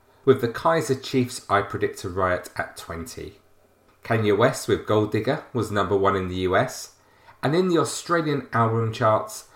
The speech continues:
the Black Eyed Peas were number one for September,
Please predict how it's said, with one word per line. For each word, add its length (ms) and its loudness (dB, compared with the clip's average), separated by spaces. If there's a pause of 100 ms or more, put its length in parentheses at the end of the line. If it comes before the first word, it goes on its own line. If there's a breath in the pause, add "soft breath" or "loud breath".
(140 soft breath)
the 100 -2
Black 320 -2
Eyed 260 0
Peas 360 -4
were 80 -2
number 320 0
one 240 2
for 80 -12
September, 720 -2